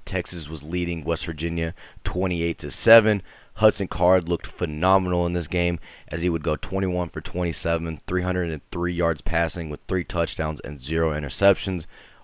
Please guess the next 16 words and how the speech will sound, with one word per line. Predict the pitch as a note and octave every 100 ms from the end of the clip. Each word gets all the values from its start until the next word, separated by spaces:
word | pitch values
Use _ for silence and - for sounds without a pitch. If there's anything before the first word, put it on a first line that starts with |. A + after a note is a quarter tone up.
| -
Arguably | F#2+ G#2 F2 F2 F#2+
his | E2 F2+ D2+ - -
best | F2+ F2
career | - - F2 D#2
game | D#2 D#2+
so | D#2 E2+ D#2
far. | - E2 D#2+ D#2 - - -
J | - B2
T | - C3
Daniels, | B2 A#2+ A#2+ A#2 - - - _ _
he | -
did | C#3 D#3 C#3+
okay. | G#2+ - E2+ F2+ F#2
I | E2+
mean, | F#2 F#2
nothing, | G2+ G#2 F#2+ F2+